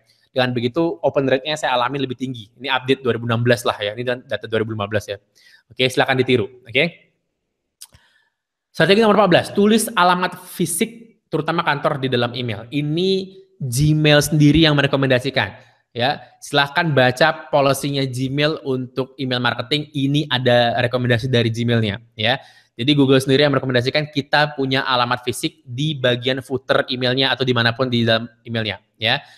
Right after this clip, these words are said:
Di Kirim Dot Email dan beberapa layanan lain, alamat fisik harus Anda tulis di awal saat mendaftar atau membuat list, ya.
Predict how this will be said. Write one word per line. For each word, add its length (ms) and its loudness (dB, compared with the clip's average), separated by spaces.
Di 160 2
Kirim 160 6
Dot 160 4
Email 240 4
dan 160 4
beberapa 400 4
layanan 240 2
lain, 480 0
alamat 300 -4
fisik 320 -6
harus 160 0
Anda 160 -4
tulis 240 -4
di 160 -4
awal 240 4
saat 160 2
mendaftar 640 -2
atau 260 -2
membuat 380 -4
list, 240 -4
ya. 240 -2